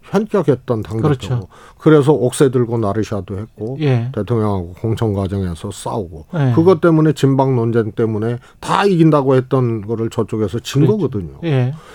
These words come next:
Speaker 1: 그런데 상대적으로 지금은 김기현을, 김기현 대표를 거의 만들다시피 한 거 아니에요,
Speaker 2: 음.
Speaker 1: 대통령실이. 그래서 당권은 안정돼 있어요.
Speaker 2: 음.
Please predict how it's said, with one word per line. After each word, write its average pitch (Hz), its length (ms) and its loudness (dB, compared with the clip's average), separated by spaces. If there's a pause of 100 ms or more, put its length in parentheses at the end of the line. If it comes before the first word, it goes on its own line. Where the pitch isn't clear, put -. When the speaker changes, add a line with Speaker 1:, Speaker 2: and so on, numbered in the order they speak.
(160)
Speaker 1:
그런데 190 280 4
상대적으로 170 680 0
지금은 131 360 -4
김기현을, 131 920 0 (320)
김기현 123 400 0
대표를 117 340 -4
거의 127 400 -4
만들다시피 139 760 -2
한 107 140 -4
거 85 160 -10
아니에요, 85 180 -12
Speaker 2:
음. 143 280 2
Speaker 1:
대통령실이. 101 640 -8 (360)
그래서 196 280 0
당권은 135 520 2
안정돼 98 460 -4
있어요. - 320 -14 (320)
Speaker 2:
음. 110 400 -4